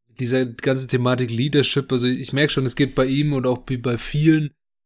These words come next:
die in diesem Bereich Bücher schreiben und aktiv sind, so immer in diese beratende Form. Sehr oft.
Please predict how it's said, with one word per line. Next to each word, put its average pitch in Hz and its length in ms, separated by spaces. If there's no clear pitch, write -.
die 127 60
in 123 80
diesem 131 260
Bereich 123 420
Bücher 139 260
schreiben 127 320
und 120 80
aktiv 123 320
sind, 127 180
so 117 100
immer 123 300
in 123 80
diese 117 200
beratende 120 540
Form. 110 380
Sehr 123 200
oft. - 280